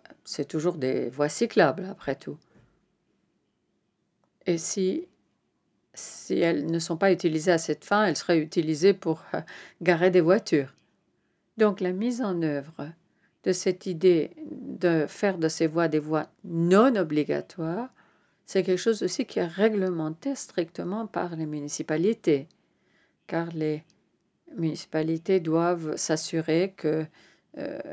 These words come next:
l'utilisation du cycle sur les chaussées n'est pas dangereuse.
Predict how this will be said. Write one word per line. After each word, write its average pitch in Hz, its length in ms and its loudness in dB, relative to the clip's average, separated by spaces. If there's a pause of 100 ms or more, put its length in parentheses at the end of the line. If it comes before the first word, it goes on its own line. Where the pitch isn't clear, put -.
(120)
l'utilisation 170 1120 0 (480)
du 175 120 2
cycle 165 580 -2
sur 151 320 -6
les 147 140 -2
chaussées 196 640 -2 (100)
n'est 156 280 -2
pas 165 360 -2
dangereuse. 156 800 0